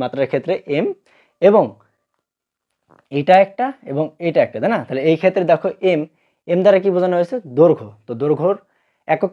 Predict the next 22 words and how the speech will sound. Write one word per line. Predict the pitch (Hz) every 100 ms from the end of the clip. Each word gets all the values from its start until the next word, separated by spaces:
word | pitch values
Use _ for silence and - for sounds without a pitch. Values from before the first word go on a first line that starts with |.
| -
কি? | 127 -
এল। | 196 165 _
তাহলে | - 131
এই | 143 156
ক্ষেত্রে | 180 175 208 466 _ _ _ _ -
এল | 196 220 247 _
এবং | 156 151 180 -
এস | 185 160 _ _ -
দ্বারা | 156 170
কি | 180
বোঝানো | 180 180 180
হয়েছে? | 180
সময়। | 226 - 220 117
সময়কে | - 147 170 170
আমরা | 185 196
টি | 214
দ্বারা | 202 202
প্রকাশ | 190 190 190
করি, | 208
যার | 170 -
ক্ষেত্রে | 160 160 359 -
টি, | -